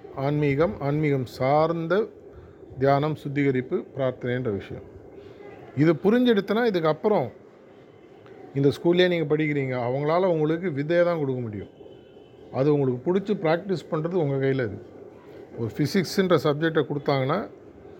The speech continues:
நீங்க அதை படிச்சுட்டு ஒரு லேப் அசிஸ்டண்ட்டாவோ, வேற விஷயமாவோ போகலாம், சயின்டிஸ்டா மாறலாம்,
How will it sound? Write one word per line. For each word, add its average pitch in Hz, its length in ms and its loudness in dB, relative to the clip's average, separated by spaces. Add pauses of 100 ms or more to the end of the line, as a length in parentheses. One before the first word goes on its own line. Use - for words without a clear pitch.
(280)
நீங்க 139 160 2
அதை 135 220 4
படிச்சுட்டு 175 600 2 (560)
ஒரு 131 120 -4
லேப் 147 300 6
அசிஸ்டண்ட்டாவோ, 127 800 -2
வேற 139 240 2
விஷயமாவோ 135 440 0
போகலாம், 110 360 -4
சயின்டிஸ்டா 147 600 -2
மாறலாம், 110 420 -2